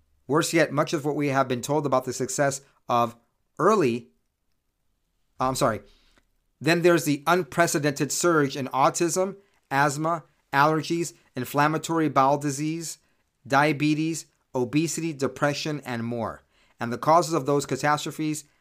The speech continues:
have not been established. Why, why, why do we have all these catastrophes all of a sudden? Could be the vaccines. Now, some of you have heard me speak about this in the past, but I was awakened to vaccines.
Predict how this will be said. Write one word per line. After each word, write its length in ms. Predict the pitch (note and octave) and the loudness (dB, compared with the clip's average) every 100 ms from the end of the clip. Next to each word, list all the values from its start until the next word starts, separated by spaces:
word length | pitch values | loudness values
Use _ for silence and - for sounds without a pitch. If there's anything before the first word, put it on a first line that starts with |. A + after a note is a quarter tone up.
| _ | _
have 260 | - A#2+ A2 | -4 -2 -2
not 360 | A#2 C3 C#3 - _ _ _ | -2 0 0 -4 _ _ _
been 300 | C3 A#2+ A#2+ A#2+ - | -6 -6 -6 -12 -16
established. 760 | A#2+ A#2+ A2 G2+ D#2+ - - _ _ _ _ _ _ _ _ | -10 -4 -4 -4 -12 -18 -20 _ _ _ _ _ _ _ _
Why, 300 | - A2 C#3+ | -8 4 4
why, 360 | D#3 B2+ C3 D#3 | 4 2 4 4
why 260 | D#3+ C#3 D#3 | 2 2 2
do 60 | |
we 60 | D#3 | 2
have 120 | D3 | 2
all 100 | D3 | 2
these 140 | C#3+ C3+ - - | 0 -6 -10 -8
catastrophes 680 | C#3 D3 F#3 D#3 B2 G2 _ _ - | -6 -2 -4 -2 -8 -8 _ _ -6
all 80 | A#2 | -4
of 60 | A2+ | -4
a 60 | |
sudden? 340 | - G#2 F2+ - _ _ _ _ _ | -6 -8 -10 -20 _ _ _ _ _
Could 220 | - D3 B2+ | -4 -4 0
be 140 | B2 | -2
the 100 | A#2+ | 0
vaccines. 580 | A#2 A2+ - D#3 G#2+ - _ _ _ _ _ _ _ _ _ - - | -2 -2 -2 -4 -4 -8 _ _ _ _ _ _ _ _ _ -20 -8
Now, 360 | B2+ C3 A#2+ A#2 _ _ _ _ _ _ _ - | -2 0 0 -4 _ _ _ _ _ _ _ -12
some 220 | - D3+ | -2 2
of 100 | C#3+ | 2
you 100 | C#3+ | 2
have 120 | C3+ | 0
heard 220 | B2 C#3 C3 | 2 0 2
me 180 | C3+ | -4
speak 300 | C#3 - D3 | -4 -4 -4
about 200 | C3+ B2 | 0 -2
this 140 | C3 B2 | -2 -4
in 60 | |
the 60 | C3 | -4
past, 360 | C#3 C3 B2 - | 0 0 0 -4
but 140 | A#2 | -6
I 160 | C3 E3 | 0 4
was 180 | F3+ D3+ | 4 2
awakened 380 | B2+ C3 C3 | 0 0 -2
to 80 | A#2+ | -6
vaccines. 760 | A#2 A#2+ - F3+ F3 B2+ C#3+ | -2 -4 -4 -4 -2 -4 -8